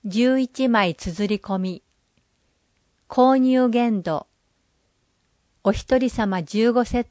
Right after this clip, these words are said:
ト、十五万円まで。販売期間、平成二十七年七月一日から、商品券がなくなり次第終了。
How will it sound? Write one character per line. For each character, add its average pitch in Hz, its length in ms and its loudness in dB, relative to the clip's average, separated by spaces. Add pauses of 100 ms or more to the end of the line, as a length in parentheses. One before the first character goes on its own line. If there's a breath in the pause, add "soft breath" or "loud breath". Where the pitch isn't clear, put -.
ト、 160 220 -6 (580)
十 214 360 -2
五 233 160 -2
万 220 320 -2
円 160 280 -8
ま 180 220 -6
で。 165 220 -12 (1300)
販 240 300 2
売 240 260 2
期 233 160 -6
間、 180 340 -8 (840)
平 247 280 0
成 254 280 4
二 240 180 4
十 220 240 0
七 185 340 -2
年 165 280 -8 (580)
七 226 300 4
月 240 260 -2
一 226 300 -4
日 - 280 -6
か 185 140 -10
ら、 170 200 -12 (600)
商 262 340 2
品 262 300 -2
券 208 260 -2
が 175 100 -4
な 180 160 -4
く - 120 -8
な 233 140 0
り 226 120 -2
次 247 140 -6
第 180 240 0
終 175 340 -4
了。 165 320 -6